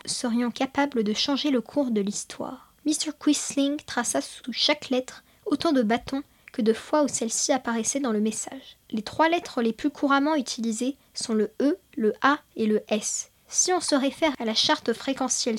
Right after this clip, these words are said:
le Z se situant loin devant toutes les autres, on peut en déduire qu'il s'agit ici du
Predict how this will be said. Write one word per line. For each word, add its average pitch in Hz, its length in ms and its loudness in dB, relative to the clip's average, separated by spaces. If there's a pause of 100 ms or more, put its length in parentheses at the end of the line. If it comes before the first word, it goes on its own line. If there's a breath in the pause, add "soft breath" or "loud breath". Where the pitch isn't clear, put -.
le 226 160 4
Z 277 240 4
se - 180 -4
situant 226 480 -2
loin 254 380 2
devant 254 320 0
toutes - 200 -14
les 220 220 -2
autres, 226 320 -6 (400 soft breath)
on 226 60 -4
peut 302 160 2
en 294 80 4
déduire 240 420 0
qu'il - 160 -14
s'agit 233 300 0
ici 277 280 0
du 254 200 -4